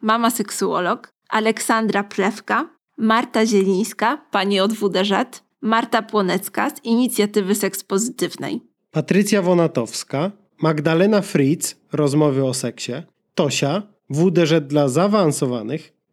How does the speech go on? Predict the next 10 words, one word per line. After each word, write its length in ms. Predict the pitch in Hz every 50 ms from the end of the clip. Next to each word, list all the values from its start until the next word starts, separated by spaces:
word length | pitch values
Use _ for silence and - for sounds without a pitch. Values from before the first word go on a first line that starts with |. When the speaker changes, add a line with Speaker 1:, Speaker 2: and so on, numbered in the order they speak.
| _ _ -
Speaker 2:
Sara 420 | - - - 160 160 185 214 233
Tylka, 600 | 233 - 170 147 131 120 127 - 131 135 165 190 - _ _ _
Psychoseks 800 | - - - - 170 160 - 165 156 135 - 170 151 - - -
Logicznie, 640 | 156 147 143 135 127 120 - - - - 139 170 202 - _ _ _ _ _ _ _ -
Kamila 480 | - 160 151 160 170 202 240 247 233
Raczyńska-Homyn, 1080 | 196 170 156 - - 185 202 196 202 - - 165 135 - 160 139 127 127 127 135 170 202 - - -
Dobre 340 | 147 143 165 170 202 208 208
Ciało, 500 | 208 - 156 131 123 120 127 - - _ _ _ _ _ _ _ _ _ _ _ -
Natalia 540 | 147 156 151 156 - 185 208 226 240 226 208
Grubizna, 840 | 180 170 185 185 165 151 160 151 139 127 123 127 131 135 151 190